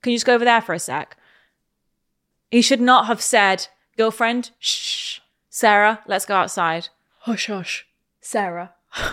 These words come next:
Speaker 1: If my, if he went to talk to Sarah, I would have made sure I was gone
Speaker 2: Gone.
Speaker 1: when he came back.
Speaker 2: 'Cause I'm not dealing with this.
Speaker 1: No.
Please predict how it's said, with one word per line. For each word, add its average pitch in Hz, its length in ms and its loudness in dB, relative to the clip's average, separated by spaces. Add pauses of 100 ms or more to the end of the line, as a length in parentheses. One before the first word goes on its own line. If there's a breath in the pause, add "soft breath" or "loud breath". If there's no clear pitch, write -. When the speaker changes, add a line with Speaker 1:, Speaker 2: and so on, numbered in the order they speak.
(2000 loud breath)
Speaker 1:
If 294 220 4
my, 480 320 6
if 339 180 2
he 508 200 4
went 359 280 6
to - 120 -2
talk 254 240 6
to 226 80 -2
Sarah, 190 500 4
I 226 100 8
would 285 120 4
have 294 100 4
made 269 220 2
sure 262 140 4
I 220 100 6
was 214 180 2 (160)
gone 220 340 8
Speaker 2:
Gone. 190 340 2 (180)
Speaker 1:
when 220 220 6
he 214 80 6
came 208 280 2
back. 160 420 2 (220)
Speaker 2:
'Cause - 120 2
I'm 254 100 8
not 233 140 2
dealing 196 220 -2
with 170 100 -14
this. 151 180 -8
Speaker 1:
No. 180 320 2